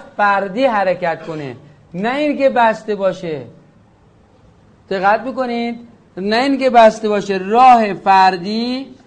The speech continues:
اینجا توضیح دادیم که مقاومت آر، انسان،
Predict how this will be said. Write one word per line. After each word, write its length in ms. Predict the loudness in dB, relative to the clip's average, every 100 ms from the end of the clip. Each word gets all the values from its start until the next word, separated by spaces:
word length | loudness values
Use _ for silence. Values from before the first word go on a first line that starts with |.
| _ _
اینجا 520 | -8 -6 -4 2 4
توضیح 440 | 4 0 -2 -4 0
دادیم 340 | 2 2 -2
که 480 | -2 0 2 0 -2 -10 -20 _ _ _ _
مقاومت 800 | -4 -2 2 2 0 -2 -4 -2
آر، 440 | -2 2 2 2 0
انسان، 960 | -4 -4 -4 -2 0 0 0 -2 -6